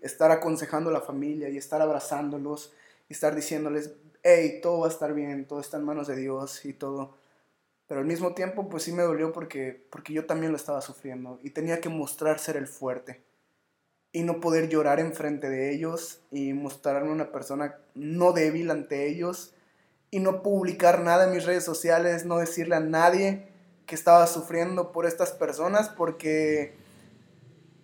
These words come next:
porque Obed es el fuerte y, y creo que el dolor de estas tre-, eh, cuatro personas, eh,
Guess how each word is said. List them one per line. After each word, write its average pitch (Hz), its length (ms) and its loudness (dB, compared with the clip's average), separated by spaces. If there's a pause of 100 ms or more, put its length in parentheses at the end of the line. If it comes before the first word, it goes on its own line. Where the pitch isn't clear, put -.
(480)
porque 175 300 2
Obed 180 280 4
es 180 120 -2
el 170 120 0
fuerte 139 680 -4 (200)
y, 127 440 -12 (1200)
y 151 100 -16
creo 151 240 -4
que 165 100 -6
el 160 80 -2
dolor 147 280 0
de 151 80 -4
estas 147 380 -10
tre-, 147 260 -8 (100)
eh, 139 220 -8
cuatro 151 280 -6
personas, 156 720 -8
eh, 131 260 -16